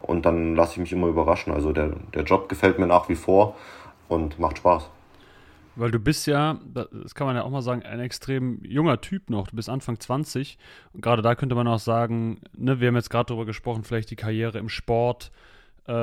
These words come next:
Speaker 2: anzureißen, falls jemand anklopft, äh, und zur Versicherungs- oder Sozi-, Sofa,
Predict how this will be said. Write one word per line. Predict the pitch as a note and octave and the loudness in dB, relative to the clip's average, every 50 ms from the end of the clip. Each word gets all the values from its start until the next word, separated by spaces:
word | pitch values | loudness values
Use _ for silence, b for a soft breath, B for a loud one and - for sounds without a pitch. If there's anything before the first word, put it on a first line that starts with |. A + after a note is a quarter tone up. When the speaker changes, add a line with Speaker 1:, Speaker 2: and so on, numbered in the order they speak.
| A#2 A2+ A#2 A#2 G#2+ G#2 - | 0 0 0 0 -2 -4 -4
Speaker 2:
anzureißen, | B2 C3+ C3 - - C3+ A2+ A#2+ B2 A#2+ - - A#2+ | -2 -2 -2 0 -2 0 2 4 2 2 2 -2 -4
falls | - A#2 A#2 A2 - | -2 -2 -4 -4 -2
jemand | - A#2 A#2 A#2 - | -2 -2 -2 -2 -2
anklopft, | A#2 B2 B2 - - - A#2 A#2+ A#2+ - - - - - | -4 -4 -6 -6 -4 -2 -2 -2 -2 -4 -10 -16 -14 -8
äh, | - A#2 A#2 | -4 -2 -2
und | G#2 A#2 A2 | -2 -2 -4
zur | - - - A#2+ G#2+ | -6 -8 -10 -8 -6
Versicherungs- | A2+ A2+ A#2 A#2 B2 C3+ B2 A#2 A#2 A#2 A2 - - | -4 -4 -4 -4 -2 -2 -2 0 -2 -4 -6 -8 -10
oder | A2 G#2 G2+ | -8 -6 -4
Sozi-, | F#2+ G2+ - - - - - | -4 -6 -6 -6 -8 -8 -8
Sofa, | G#2 G2 A2 B2+ C#3+ - - - G2+ F#2+ A2+ C#3 | -4 2 4 4 4 4 2 0 0 2 0 -2